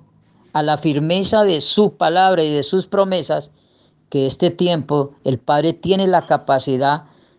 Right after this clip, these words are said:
de que esto sea un mes de convertir lo amargo en dulce y la enfermedad en curación. Recordemos las palabras de Yimeryajo veintitrés veintinueve.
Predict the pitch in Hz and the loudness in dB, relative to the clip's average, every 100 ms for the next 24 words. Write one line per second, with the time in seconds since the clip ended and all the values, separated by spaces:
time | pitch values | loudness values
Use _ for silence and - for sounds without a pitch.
0 | _ 147 143 160 - 190 - 185 180 180 | _ -4 0 -2 2 0 2 2 2 2
1 | 180 196 160 - - - _ 143 135 147 | 2 0 -2 -6 -16 -20 _ -8 -4 -4
2 | 131 135 - 156 170 170 175 165 175 165 | -2 -2 -2 -2 0 0 0 0 0 2
3 | 185 196 214 220 - _ _ _ - 143 | 2 2 0 -4 -6 _ _ _ -4 0
4 | 131 123 139 123 127 147 185 - _ _ | 0 0 0 2 2 2 0 -4 _ _
5 | 143 135 139 120 110 120 98 - - - | -6 -4 -2 -2 -2 -2 -4 -8 -20 -20
6 | - - - 139 - 160 160 190 214 190 | -20 -20 -4 -4 0 0 0 0 0 0
7 | - 170 160 165 196 180 170 147 147 139 | 0 0 2 2 2 0 -2 -2 -2 -2
8 | 143 160 175 175 170 139 - 151 147 151 | 0 2 0 -2 -4 -6 -8 -6 -6 -6
9 | 135 151 143 165 151 147 139 123 104 | -4 -2 0 -2 -2 -2 0 -2 -2